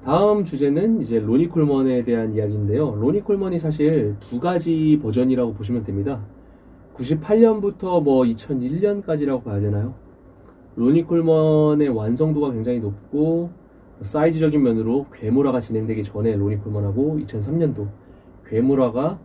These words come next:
완전히 진행된 로니 콜먼 이후의 모습이라 보시면 되는데요.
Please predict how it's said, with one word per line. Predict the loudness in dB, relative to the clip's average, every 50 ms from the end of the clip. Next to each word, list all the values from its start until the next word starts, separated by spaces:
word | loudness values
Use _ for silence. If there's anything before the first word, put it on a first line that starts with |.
| -16
완전히 | -12 -6 -4 0 0 2 0 0
진행된 | -2 -4 -4 -4 -4 -2 -2 -2 -2 -2 -4 -6 -8
로니 | -6 -6 -6 -6 -6
콜먼 | -6 -6 -6 -4 -2 -2 -2 0
이후의 | 2 2 4 4 4 2
모습이라 | 0 -2 -4 -6 -6 -6 -6 -6 -6 -6
보시면 | -8 -8 -8 -6 -6
되는데요. | -4 -2 -2 -2 -4 -4 -6 -10